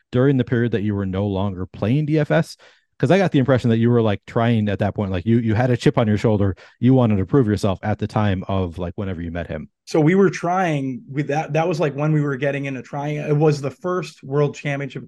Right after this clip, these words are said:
Speaker 2: qualifier that they ever ran, and they flew everyone down to, um,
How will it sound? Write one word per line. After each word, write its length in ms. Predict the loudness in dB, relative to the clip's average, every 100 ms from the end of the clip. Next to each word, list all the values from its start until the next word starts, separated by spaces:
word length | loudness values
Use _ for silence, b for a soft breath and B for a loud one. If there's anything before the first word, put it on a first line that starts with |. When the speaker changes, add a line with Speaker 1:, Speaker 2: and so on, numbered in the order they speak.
| -6
Speaker 2:
qualifier 500 | -6 -4 -4 -4 -4
that 120 | -8
they 120 | -8
ever 260 | -6 -6 -6
ran, 460 | -8 -8 -8 -10 -12 b b b -8
and 140 | -4
they 80 | -4
flew 300 | 0 2 4
everyone 400 | 4 2 2 -2
down 380 | -4 -6 -8 -8
to, 540 | -6 -2 0 -2 -4
um, 800 | -6 -4 -4 -4 -6 -8 -10 -12